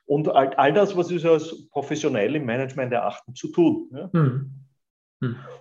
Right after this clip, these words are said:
Speaker 1: Und es sind vergleichsweise sehr wenige in der Organisation, die so diese Origine-, die, die originäre Erfahrung haben, äh, da, ja,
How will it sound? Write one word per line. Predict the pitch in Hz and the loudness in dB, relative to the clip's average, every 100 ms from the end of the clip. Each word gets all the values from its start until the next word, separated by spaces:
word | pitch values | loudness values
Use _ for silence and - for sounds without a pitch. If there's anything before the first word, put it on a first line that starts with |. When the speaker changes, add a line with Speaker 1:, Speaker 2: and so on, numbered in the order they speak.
| _ | _
Speaker 1:
Und | 151 151 | 0 0
es | 151 - | -2 -2
sind | 180 185 185 - | 0 0 -4 -4
vergleichsweise | 170 - 127 175 - 160 165 175 | 2 4 4 2 2 2 2 0
sehr | - 156 131 | 0 0 0
wenige | 131 175 226 233 196 | 4 6 6 4 4
in | 156 | 4
der | 143 135 | 2 4
Organisation, | 127 127 131 127 127 127 127 160 | 4 2 0 -4 -6 -4 -2 -2
die | 156 | -6
so | 151 | -8
diese | 147 151 - | -10 -6 0
Origine-, | 127 127 127 123 127 | 2 2 0 -4 -8
die, | - 135 | -6 -4
die | 139 131 | 0 2
originäre | 127 127 131 110 147 170 | 2 2 0 2 2 2
Erfahrung | 120 - 104 135 175 170 | 2 0 -2 0 -2 -2
haben, | 123 123 135 170 - - - | -2 -2 -4 -6 -10 -18 -8
äh, | - 131 | -2 0
da, | 135 143 - 143 | 2 0 -4 -4
ja, | 135 147 156 | 0 0 -2